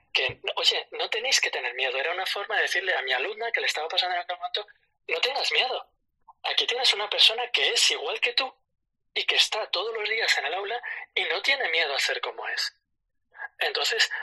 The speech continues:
creo que eso era lo, lo primero, el miedo que tenemos que perder. Esto lo he hablado en, en estos últimos años con muchos docentes del colectivo.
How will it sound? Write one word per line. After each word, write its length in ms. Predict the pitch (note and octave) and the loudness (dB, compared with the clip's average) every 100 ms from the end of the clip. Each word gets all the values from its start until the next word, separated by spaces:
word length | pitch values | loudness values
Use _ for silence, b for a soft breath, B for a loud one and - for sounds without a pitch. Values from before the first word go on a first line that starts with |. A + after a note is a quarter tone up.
| B _ _ - | B _ _ 0
creo 240 | E3+ A3+ | 2 2
que 80 | E3+ | 4
eso 160 | - | 6
era 140 | D#3 C#3+ | 6 2
lo, 220 | C#3 B2+ | 0 0
lo 160 | C#3+ C#3 | -2 -2
primero, 340 | C3+ C3 B2+ | 0 0 0
el 120 | B2 C3 | 0 0
miedo 200 | E3 F3+ | -2 -2
que 120 | F#3 | -2
tenemos 260 | C3+ D3+ | -2 -2
que 140 | C#3+ C3 | -2 -2
perder. 340 | A#2+ A#2 A#2 - - B B B B - - | 0 -2 -4 -4 -2 B B B B -10 -4
Esto 260 | - - A3 | 2 4 4
lo 80 | G#3+ | 2
he 20 | |
hablado 480 | G3 F3+ E3+ D#3+ D3 | 0 0 0 0 -2
en, 480 | D3 C#3 C3+ C3 B2+ | 0 -2 -2 -4 -2
en 120 | C#3+ | 2
estos 300 | D#3 - E3 | 2 4 2
últimos 360 | F#3 D#3+ D3+ E3 | 0 0 2 4
años 300 | E3 D#3 - | 4 2 2
con 220 | - B2+ | -2 -4
muchos 260 | D3 - D#3+ | 2 2 2
docentes 500 | C3 D3 D#3 D3+ C#3+ | 0 0 0 -2 -4
del 120 | C3+ | -4
colectivo. 680 | - B2+ - C#3+ F3+ - | -2 -2 -2 -2 -2 -4